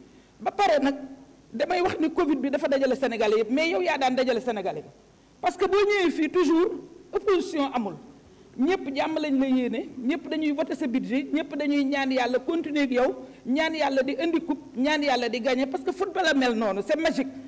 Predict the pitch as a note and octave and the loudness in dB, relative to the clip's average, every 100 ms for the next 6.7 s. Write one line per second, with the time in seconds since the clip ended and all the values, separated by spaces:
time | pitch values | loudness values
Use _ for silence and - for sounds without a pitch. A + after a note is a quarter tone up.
0 | - - D4 E4 E4 C#4 A#3+ A#3+ C4 - | -18 -2 0 0 0 0 2 0 -2 -4
1 | - - - - A#4 A4+ A4 G4 F#4 D4+ | -16 -20 -6 -2 0 2 2 2 0 0
2 | C4 A#3+ A#3 F4+ E4+ D#4 C#4 B3 B3 D#4+ | 0 0 -2 -2 -2 0 2 2 2 0
3 | D#4+ C#4+ A#3+ - C4 - - - A#3 D4+ | 0 0 0 -2 -4 -4 -10 -8 0 2
4 | E4 D#4 C#4+ C#4 - C4+ C4+ B3+ C4 A#3 | 2 0 0 0 0 0 0 -2 -2 -6
5 | G#3+ B3 A3+ G#3+ A3 A#3 A#3+ C4 C4 A3+ | -4 -2 -2 -2 0 0 2 0 0 -2
6 | A#3 G3 G#3 G#3 D#3+ D3 | 0 0 0 0 -4 -8